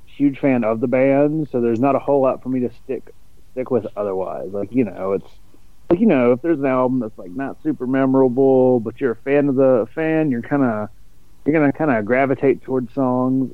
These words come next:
Yeah, no, uh, that is not me on this album. Uh, I mean, Eye of the Storm was good. Uh, whatever the hell the first track was, it made me go like, "Oh, okay, this isn't gonna be as bad."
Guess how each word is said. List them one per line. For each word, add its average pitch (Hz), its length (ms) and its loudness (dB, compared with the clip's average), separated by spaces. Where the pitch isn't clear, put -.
Yeah, 135 200 2
no, 113 500 -2
uh, 110 320 0
that 117 160 0
is 127 80 -2
not 131 180 2
me 139 320 0
on 107 180 -6
this 110 180 -4
album. 117 420 0
Uh, - 40 -6
I 117 220 2
mean, 131 220 2
Eye 123 140 2
of 135 40 2
the 139 60 -2
Storm 139 280 -2
was 135 200 0
good. 120 520 2
Uh, 101 380 -2
whatever 120 200 2
the 104 60 -4
hell 104 140 -10
the 104 80 -8
first 104 300 -12
track 101 260 -8
was, 98 240 -4
it 107 80 0
made 107 180 -2
me 107 80 -4
go 113 180 4
like, 127 140 2
"Oh, 254 260 4
okay, 101 320 0
this 135 120 2
isn't 135 160 -2
gonna 139 120 2
be 127 140 4
as 104 140 -2
bad." 90 340 -8